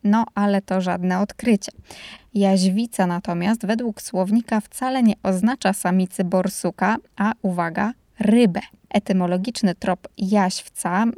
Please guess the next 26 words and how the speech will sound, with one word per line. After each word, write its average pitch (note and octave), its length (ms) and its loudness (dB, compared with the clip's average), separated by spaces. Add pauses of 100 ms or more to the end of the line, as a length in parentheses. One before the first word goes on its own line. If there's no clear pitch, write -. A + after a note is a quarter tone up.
(120)
według F#3 340 -4
Lindego F#3+ 500 2
prowadzi G#3+ 680 0
do F#3+ 220 2
Greki. G3 560 2 (500)
W G#3 120 -6
Grece C4+ 420 -2
istniało A3+ 580 -2
słowo F#3+ 520 0
jazyges, G3+ 1200 0 (220)
a - 120 -2
dalej G#3 500 0
w - 40 -10
słowniku G3+ 540 0
przeczytamy, F#3 720 -4
i - 160 -4
tutaj G3 280 -2
cytuję: F3+ 420 -4 (540)
„Po A#3 160 -2
słowiańsku G3 1000 0
jazwingami G#3 1160 4
od A#3 280 -2 (100)
zwierza G#3 720 2 (100)
jaswca G3+ 800 0
zwano, F3 520 -2 (480)
że G3 340 4